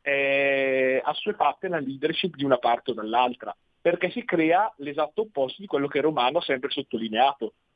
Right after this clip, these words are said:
l'instabilità permanente. E portare instabilità permanente in Europa vuol dire portarla nel Mediterraneo, vuol dire portarla in Medio Oriente.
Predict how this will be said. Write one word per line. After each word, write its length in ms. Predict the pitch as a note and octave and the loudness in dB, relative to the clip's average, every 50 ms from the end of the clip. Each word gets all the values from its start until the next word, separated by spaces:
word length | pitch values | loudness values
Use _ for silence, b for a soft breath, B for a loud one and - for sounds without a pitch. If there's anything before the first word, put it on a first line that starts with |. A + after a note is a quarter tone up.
| _ - | _ -8
l'instabilità 680 | - C#3+ D#3+ E3 - - F#3 E3+ E3 F3+ F#3+ - C#3 - | -2 0 0 0 2 2 2 2 2 -6 0 0 0 0
permanente. 720 | - D3 C#3 B2 A2 G#2+ A2 A#2 A#2 A2+ - - G#2 - _ _ _ _ _ _ _ _ _ _ _ - _ - | 0 -2 -2 -2 -4 0 0 0 0 -2 -8 -14 -20 -20 _ _ _ _ _ _ _ _ _ _ _ -14 _ -2
E 100 | B2+ - | 0 2
portare 360 | - C#3+ C#3 C#3 F#3+ F3+ F3 | 2 0 0 2 0 0 0
instabilità 360 | E3+ E3+ E3 D3 D3+ E3+ E3 | -2 -8 -10 -8 -4 -6 -4
permanente 520 | D#3 D3+ C#3+ D3 C#3+ D3+ D#3 D#3 D#3 - | -4 -4 -4 -4 -2 -2 -2 -4 -4 -6
in 60 | C#3 D3+ | -4 -4
Europa 440 | F#3+ G#3+ F#3+ E3+ E3+ E3+ E3+ A3+ | 0 2 4 2 2 2 0 -4
vuol 140 | A#3+ C4 A#3+ | -4 -4 -6
dire 220 | F#3 E3+ E3 D#3+ D#3+ | -6 -4 -4 -4 -4
portarla 480 | - D3+ C#3+ D#3 - - D3 C#3+ C#3 | -4 -8 -8 -6 -2 -2 -2 -2 -2
nel 160 | B2+ C3 B2+ | -6 -6 -6
Mediterraneo, 600 | B2 B2 A#2+ - - B2+ A#2+ B2+ E3 G3 G3+ G3 G3+ | -8 -8 -8 -8 -4 -4 -4 0 0 0 0 0 -2
vuol 140 | G#3 G#3 F#3 | -4 -4 -4
dire 100 | F#3+ - | -4 -4
portarla 340 | - B2+ - C3+ B2 B2 | -6 -6 -2 -2 0 0
in 60 | B2 B2 | 0 -2
Medio 240 | A#2 A2+ A#2 C#3+ | -4 -4 -2 -2
Oriente. 600 | E3 E3+ G3+ F#3+ F3+ E3+ E3+ - - F#3 F#3 F#3 | 0 2 2 0 0 0 -4 -2 0 0 -2 -2